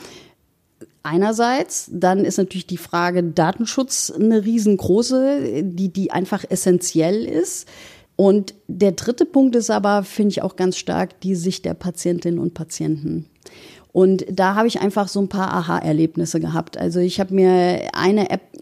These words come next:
ausführlicher angeschaut für Menschen mit einer bipolaren Erkrankung, also manisch-depressiver Erkrankung.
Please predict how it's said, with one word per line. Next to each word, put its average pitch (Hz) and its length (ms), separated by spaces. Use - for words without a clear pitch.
ausführlicher 208 560
angeschaut 180 640
für 175 500
Menschen 175 500
mit 180 120
einer 175 120
bipolaren 170 520
Erkrankung, 151 640
also 160 180
manisch-depressiver 160 1080
Erkrankung. 160 600